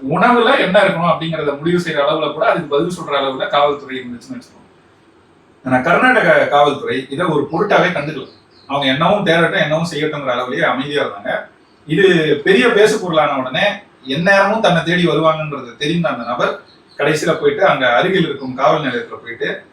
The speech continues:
"தான் செஞ்சது பிழை, அதுக்கு மன்னிப்பு கேட்டுக்கிறேன்" அப்படின்னு சொல்லி அங்கேயும் கேட்டுட்டு அதை ஒரு காணொளியாவும் எடுத்து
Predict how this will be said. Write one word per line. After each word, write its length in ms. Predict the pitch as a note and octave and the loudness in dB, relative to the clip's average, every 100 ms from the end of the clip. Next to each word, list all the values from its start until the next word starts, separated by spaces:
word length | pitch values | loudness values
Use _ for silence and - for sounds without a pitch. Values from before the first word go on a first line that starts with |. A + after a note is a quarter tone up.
| _ - | _ 0
"தான் 140 | D3+ | 0
செஞ்சது 400 | D3+ D#3 F3 E3+ | 0 -4 -2 -2
பிழை, 180 | C#3+ F3+ | -2 0
அதுக்கு 460 | - - B2 A#2 - | -2 -2 -6 -8 -6
மன்னிப்பு 360 | C#3+ F3+ - - | -4 -4 -6 -10
கேட்டுக்கிறேன்" 280 | - A#2+ | -8 -4
அப்படின்னு 220 | A#2+ A2+ C3 | -4 -6 -10
சொல்லி 240 | A#2+ C3 | -8 -6
அங்கேயும் 320 | - C#3+ F3 | -6 -4 -4
கேட்டுட்டு 400 | C#3+ C3 B2 E3+ - - _ - | -2 -6 -4 -4 -4 -10 _ -6
அதை 180 | - F3+ | 0 0
ஒரு 120 | D#3 | 2
காணொளியாவும் 600 | C#3+ D3 A#3 F3 - - | 2 2 4 2 2 0
எடுத்து 640 | C3+ - E3+ F#3 - - | -2 -6 -8 -6 -4 -6